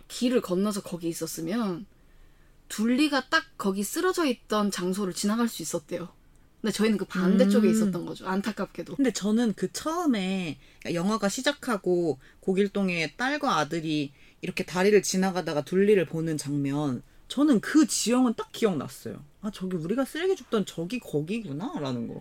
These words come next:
Speaker 1: 근데 그게 강 건너 아니었어요?
Speaker 2: 네, 근데 저희는 반대편에 있으니까 오히려 그 구도를 더 잘 볼 수 있는 곳에 있었잖아요.
Speaker 1: 음.
Speaker 2: 그래서 그걸 보자마자 저는 알겠던데요?
Speaker 1: 아, 제가 보고 싶었던 건 둘리가 떨어진 곳에
Speaker 2: 네.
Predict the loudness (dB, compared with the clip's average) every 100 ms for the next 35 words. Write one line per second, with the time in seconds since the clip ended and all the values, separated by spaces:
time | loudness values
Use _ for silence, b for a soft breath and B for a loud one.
0 | -4 0 0 2 2 4 2 2 -6 -12
1 | 0 2 4 4 2 2 -2 -4 -4 -4
2 | 4 6 6 2 -2 0 -2 -2 -4 -6
3 | -2 2 4 4 2 -4 -4 0 4 4
4 | 4 2 0 -4 2 2 2 -2 0 0
5 | -2 -6 -4 -2 2 2 2 -4 -2 -2
6 | -2 -6 -12 -10 -4 -2 -2 -4 -6 -6
7 | -4 -2 -4 -8 _ _ -4 -2 0 -2
8 | -4 b b b -6 0 0 0 -2 0
9 | -2 -4 -6 -4 -4 -4 -6 -8 -8 -8
10 | -10 -8 -2 -2 -4 b b -10 -2 0
11 | 0 -2 -6 -6 -12 -12 -6 -4 -4 -4
12 | 0 2 4 4 4 2 2 0 -2 -2
13 | 0 0 0 -4 -10